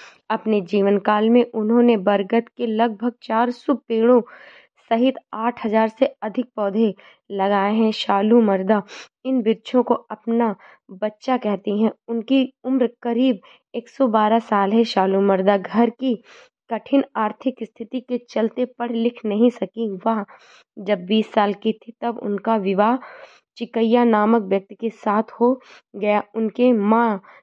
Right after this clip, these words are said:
न बनने के कारण ससुराल के लोग उन्हें प्रताड़ित करने लगे। इस दौरान पति उनके साथ खड़े रहे, उनका हौसला बढ़ाते रहे। शालू मर्दा के पति ने उन्हें सुझाव दिया कि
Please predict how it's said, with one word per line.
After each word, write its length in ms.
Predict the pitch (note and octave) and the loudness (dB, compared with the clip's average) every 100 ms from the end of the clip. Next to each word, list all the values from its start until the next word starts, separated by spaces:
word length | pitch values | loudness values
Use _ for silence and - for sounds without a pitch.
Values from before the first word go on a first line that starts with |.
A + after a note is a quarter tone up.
| _ | _
न 260 | A3 A3+ C4+ | -4 0 0
बनने 400 | G#3+ A3 A3 A#3+ | 2 4 4 4
के 140 | B3 | 2
कारण 400 | A#3+ - G#3 G#3+ | -2 -2 -2 -2
ससुराल 680 | A3 - G3+ - A3 G#3 A3 | -4 -8 -10 -2 2 2 0
के 180 | A3 A#3+ | -2 -4
लोग 380 | G3+ G3+ A3 G#3 A3+ A3 | -2 2 2 2 0 -2
उन्हें 200 | G#3 A3+ | -6 -6
प्रताड़ित 500 | G#3+ G#3 G3 G#3 - | -10 -8 -6 -6 -8
करने 320 | - F#3+ G3 A3 | -12 -6 -2 0
लगे। 320 | F#3+ F#3 G#3+ - _ C#4+ | 0 0 -2 -4 _ -10
इस 160 | B3 G3+ | -8 -2
दौरान 500 | G3+ G3+ G#3+ A3 F#3+ - - - _ _ _ - | 0 2 2 0 -4 -10 -20 -20 _ _ _ -10
पति 280 | G#3 - B3 | -8 -2 -2
उनके 340 | A#3+ A3 B3 | 0 0 0
साथ 260 | A3+ A3+ A3+ - | 0 0 -2 -4
खड़े 280 | - G3+ G#3+ | -10 -4 -2
रहे, 300 | F#3+ G3+ F#3 - _ _ _ _ _ _ _ _ | -2 -2 -4 -8 _ _ _ _ _ _ _ _
उनका 460 | G#3 G#3+ - A#3+ A#3+ - | -6 -6 -2 -2 -2 -2
हौसला 400 | G3+ G3+ A3 G#3 | -2 0 2 2
बढ़ाते 440 | G3 F#3+ F#3+ - A3+ | 2 0 -2 -4 -8
रहे। 240 | A3 A#3 | -4 -4
शालू 400 | A3+ G3 G3 G3 | -4 -2 0 2
मर्दा 360 | G3 F#3+ F#3+ G#3+ | 2 0 0 -2
के 180 | A3 A3 | -2 -8
पति 420 | - F#3+ A#3 A3+ | -8 -10 -4 0
ने 200 | A#3 A#3 - | 2 0 -6
उन्हें 300 | G3+ A#3 G#3+ - _ _ _ _ - | -4 -2 -2 -6 _ _ _ _ -10
सुझाव 400 | G3+ G#3+ A3 A#3+ | -6 -2 0 0
दिया 280 | A3 G#3 | 2 0
कि 380 | G3+ - C4+ G3 | -2 -4 -4 -4